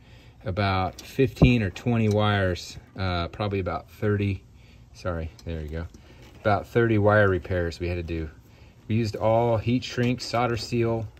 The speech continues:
uh, wire, uh, ties, which I really enjoy using those. They do a really good job, and they're, uh, completely sealed up. Um, I'm gonna, if it starts and runs, I'm gonna just heat shrink over this one.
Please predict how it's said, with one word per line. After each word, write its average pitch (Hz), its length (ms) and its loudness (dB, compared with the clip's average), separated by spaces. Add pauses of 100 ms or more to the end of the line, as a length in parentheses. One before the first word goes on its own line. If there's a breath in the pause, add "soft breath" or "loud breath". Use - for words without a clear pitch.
(120)
uh, 101 320 -2
wire, 107 440 2 (200)
uh, 101 280 -2
ties, 104 400 -2
which 92 180 -8
I 92 140 -2
really 98 520 -2
enjoy 95 300 -2
using 95 340 -2
those. 95 300 -4
They 95 120 -4
do 95 140 -4
a 87 40 -4
really 92 260 -4
good 87 160 -6
job, 90 360 -4
and 87 100 -6
they're, 85 200 -6 (640 loud breath)
uh, 82 320 -8
completely 92 500 -6
sealed 90 380 -6
up. 92 240 -2 (720 loud breath)
Um, 87 340 -6
I'm 98 120 -2
gonna, 95 360 -2
if - 220 -6
it - 240 -8
starts 139 340 2
and 113 140 0
runs, 123 440 0
I'm 104 140 -2
gonna 98 200 -2
just 95 360 -4
heat 110 220 -6
shrink 107 280 -4
over 98 200 -2
this 101 260 -4
one. 104 240 -2